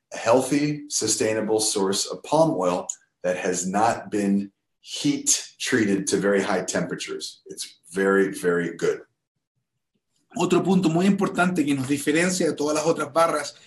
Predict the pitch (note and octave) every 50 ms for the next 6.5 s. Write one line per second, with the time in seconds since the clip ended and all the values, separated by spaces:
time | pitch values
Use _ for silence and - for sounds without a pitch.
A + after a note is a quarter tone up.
0 | - - - - - _ - - D3 C3 - F3+ E3+ D#3+ D3+ D3 - - G#3+ A#3+
1 | A3 - - E3+ D3+ D3+ D#3 D3 - E3+ F3+ F3+ - E3 D#3+ D#3 - F3 F3+ F3+
2 | F3 F3+ - - D#3+ E3 F#3 A3+ C4+ D4 D4+ D4+ C#4 C#4 - C#4 - - G#3 G#3
3 | G3+ G3+ - A#3 A3+ A#3 A3+ A3+ - A#3 A3 G#3 G3 F#3 F#3 F#3 F3+ F3 F3 F3
4 | F3 F#3+ F#3+ F#3 F#3 F#3+ F#3+ - _ _ _ _ _ _ _ _ - G3+ A3 A3
5 | G#3 G#3+ - F#3+ G3 B3+ C4+ - _ _ _ _ _ _ - E3+ D#3 D#3+ - -
6 | G3+ G3+ G3+ G#3+ A#3 A3+ G#3+ - -